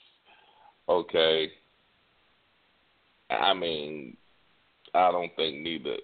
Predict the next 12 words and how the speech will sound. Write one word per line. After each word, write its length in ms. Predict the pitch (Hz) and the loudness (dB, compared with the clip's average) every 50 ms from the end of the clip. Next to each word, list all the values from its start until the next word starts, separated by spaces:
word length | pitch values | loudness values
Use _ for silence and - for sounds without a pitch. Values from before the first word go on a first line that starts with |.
| - | -12
neither 380 | 69 80 87 85 82 76 80 80 | -12 -10 -8 -8 -8 -6 -6 -6
one 220 | 78 78 76 71 | -4 -4 -6 -6
of 60 | 71 | -6
y'all 400 | 73 76 73 71 67 67 73 73 - | -4 -2 0 0 0 0 -2 -4 -6
done 280 | - 82 90 90 87 90 | -4 -4 -2 -2 -4 -4
this, 220 | 90 90 90 95 - - _ - | -4 -4 -4 -6 -8 -10 _ -2
but, 260 | 69 65 67 67 65 - - _ _ _ _ _ _ _ _ _ _ _ _ _ _ _ _ _ _ _ _ _ _ _ _ - | 0 2 2 2 0 -2 -6 _ _ _ _ _ _ _ _ _ _ _ _ _ _ _ _ _ _ _ _ _ _ _ _ -2
I 100 | - 76 | -2 0
mean, 680 | 82 82 82 82 80 78 73 71 65 60 50 50 50 - _ _ _ _ _ _ _ _ _ _ _ _ _ _ _ _ _ _ _ _ _ - | 0 0 0 0 0 0 -2 -4 -6 -8 -10 -14 -16 -20 _ _ _ _ _ _ _ _ _ _ _ _ _ _ _ _ _ _ _ _ _ -2
if 180 | - 95 98 - | 0 0 0 2
y'all 300 | 104 117 120 117 110 101 | 2 4 4 4 2 0
got 220 | 98 87 78 73 | -2 -4 -6 -6